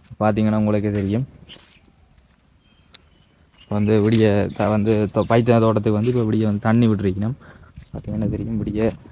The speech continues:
இப்ப நான் விடிய வந்தது இப்ப வந்து ஒன்பதரை நேரம். ஒன்பதரை தான் வந்திருக்கிறேன். கொஞ்சம் வெயிலாம இருக்குது. பாருங்க, இங்க ஒரு, ஒரு நேர், ஒரு பாத்தியை அடிச்சு நேரா வச்சிருக்கீங்க. நேருக்கு நிக்குது பைத்த தோட்டம் வந்து பாத்தீங்கன்னா தெரியும்.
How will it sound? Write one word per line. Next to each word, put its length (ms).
இப்ப 120
நான் 200
விடிய 240
வந்தது 320
இப்ப 200
வந்து 300
ஒன்பதரை 520
நேரம். 340
ஒன்பதரை 300
தான் 140
வந்திருக்கிறேன். 500
கொஞ்சம் 220
வெயிலாம 440
இருக்குது. 320
பாருங்க, 300
இங்க 300
ஒரு, 140
ஒரு 280
நேர், 360
ஒரு 240
பாத்தியை 460
அடிச்சு 240
நேரா 300
வச்சிருக்கீங்க. 360
நேருக்கு 400
நிக்குது 320
பைத்த 180
தோட்டம் 260
வந்து 200
பாத்தீங்கன்னா 400
தெரியும். 300